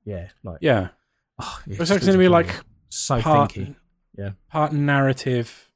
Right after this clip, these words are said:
Speaker 2: um, walking simulator,
Speaker 1: Yeah.
Speaker 2: part first-person survival horror, maybe.
Speaker 1: Yeah.
Speaker 2: Um, with a weird, like,
Speaker 1: Sci-fi bent
Speaker 2: six-
Speaker 1: to it, yeah.
Speaker 2: but, like, a sixties kitschy sci-fi
Speaker 1: Yeah, yeah,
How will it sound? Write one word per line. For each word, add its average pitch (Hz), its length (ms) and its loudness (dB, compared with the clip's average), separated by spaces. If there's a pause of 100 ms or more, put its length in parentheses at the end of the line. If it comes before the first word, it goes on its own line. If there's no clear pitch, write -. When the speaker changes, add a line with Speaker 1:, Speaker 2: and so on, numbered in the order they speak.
(120)
Speaker 2:
um, 113 640 -2
walking 110 720 0 (300)
simulator, 104 1040 -2
Speaker 1:
Yeah. 92 180 -4
Speaker 2:
part 107 280 -4
first-person 113 680 -8
survival 123 440 -2
horror, 143 320 0
maybe. 175 540 -2 (240)
Speaker 1:
Yeah. 101 260 -6
Speaker 2:
Um, 117 560 0
with 117 160 -6
a 120 60 0
weird, 120 360 2
like, 117 380 -4 (160)
Speaker 1:
Sci-fi 107 460 -6
bent 98 100 -2
Speaker 2:
six- - 340 -2
Speaker 1:
to 92 120 -6
it, 87 180 -10
yeah. 107 280 -6 (220)
Speaker 2:
but, 139 100 -2
like, 135 180 0
a 127 160 4
sixties - 720 -4 (100)
kitschy 127 480 -6
sci-fi 95 800 -6
Speaker 1:
Yeah, 95 280 -10
yeah, 92 140 -8